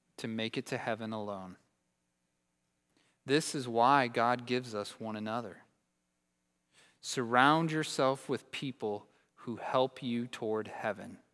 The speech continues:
and love others by doing the same for them." In other words, friends, let's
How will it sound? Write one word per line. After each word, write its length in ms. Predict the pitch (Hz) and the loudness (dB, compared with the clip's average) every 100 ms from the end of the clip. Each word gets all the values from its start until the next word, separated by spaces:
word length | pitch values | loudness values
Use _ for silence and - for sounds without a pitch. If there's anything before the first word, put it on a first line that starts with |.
| _ _ _ _ _ _ _ _ _ _ - | _ _ _ _ _ _ _ _ _ _ -10
and 220 | 110 107 | -6 0
love 240 | 113 131 | 4 4
others 580 | 131 120 101 95 - - _ _ _ _ _ | 4 2 0 -6 -8 -14 _ _ _ _ _
by 140 | - 104 | -8 -8
doing 380 | 104 113 110 110 | -6 -6 -6 -6
the 80 | |
same 400 | 107 - 104 98 | -8 -8 -10 -10
for 160 | 90 104 | -14 -16
them." 260 | - 165 - _ _ _ _ _ _ _ _ _ _ _ _ _ _ _ _ _ - | -16 -18 -20 _ _ _ _ _ _ _ _ _ _ _ _ _ _ _ _ _ -8
In 60 | |
other 160 | 113 123 | -4 -2
words, 220 | 131 123 | -2 -4
friends, 500 | - 120 113 113 - _ _ _ _ _ _ _ _ _ - | -6 -6 -6 -10 -16 _ _ _ _ _ _ _ _ _ -10
let's 460 | 107 113 - - | -2 -2 -2 -10